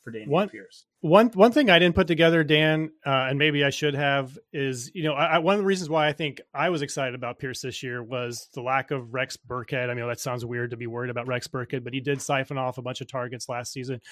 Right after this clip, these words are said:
Speaker 2: from the running back position. And with him gone and them adding Devin Singletary, like, he's never been a pass, had a pass catching profile. But you know who does have a pass catching profile close to the line of scrimmage?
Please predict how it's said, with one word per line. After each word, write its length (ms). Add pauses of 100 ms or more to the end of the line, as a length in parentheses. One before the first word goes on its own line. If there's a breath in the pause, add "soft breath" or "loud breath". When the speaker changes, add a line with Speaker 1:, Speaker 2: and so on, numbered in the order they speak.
(160 loud breath)
Speaker 2:
from 260
the 80
running 220
back 180
position. 460 (240 loud breath)
And 100
with 160
him 220
gone 260
and 100
them 120
adding 320
Devin 260
Singletary, 720 (300 soft breath)
like, 220
he's 380
never 200
been 160
a 60
pass, 260
had 160
a 60
pass 240
catching 260
profile. 480 (220 soft breath)
But 80
you 80
know 180
who 140
does 260
have 200
a 100
pass 260
catching 320
profile 460
close 260
to 80
the 60
line 180
of 60
scrimmage? 500